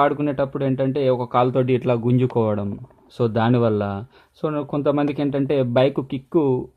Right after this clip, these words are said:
ఎప్పుడు కొట్టడం వల్ల, బైక్ కిక్కు ఒకటే కాలుతోటి ఇలా ఇలా కొట్టడం వల్ల. So, కొంతమందిలో ఏంటంటే, స్పోర్ట్స్,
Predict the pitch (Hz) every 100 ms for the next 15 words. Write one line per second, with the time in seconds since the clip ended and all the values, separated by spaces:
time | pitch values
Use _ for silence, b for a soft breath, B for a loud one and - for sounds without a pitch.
0 | 135 - 165 147 - 143 139 143 127 110
1 | 101 98 101 127 - 131 - 127 117 127
2 | - 117 113 113 113 110 110 107 107 -
3 | 104 101 95 92 92 95 b b b b
4 | _ 135 123 123 117 123 120 123 123 135
5 | 135 123 127 127 131 117 131 b b b
6 | - - 185 190 -